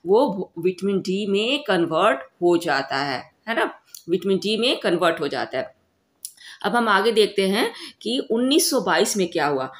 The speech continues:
उन्नीस सौ बाईस में मैकुलम ने विटामिन डी की खोज की और बताया कि वसा में घुलनशील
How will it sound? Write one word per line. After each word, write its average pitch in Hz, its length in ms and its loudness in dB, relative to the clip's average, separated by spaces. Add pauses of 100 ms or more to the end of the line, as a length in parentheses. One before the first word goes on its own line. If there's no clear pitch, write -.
(160)
उन्नीस 262 260 2
सौ 277 80 0
बाईस 202 360 2
में 190 260 0
मैकुलम 233 560 0
ने 214 400 0
विटामिन 196 440 0
डी 254 340 -2
की 247 140 -2
खोज 180 360 0
की 156 200 -8
और 170 280 -2
बताया 160 560 0 (240)
कि 202 100 -2
वसा 269 560 2
में 190 380 0
घुलनशील 196 800 -2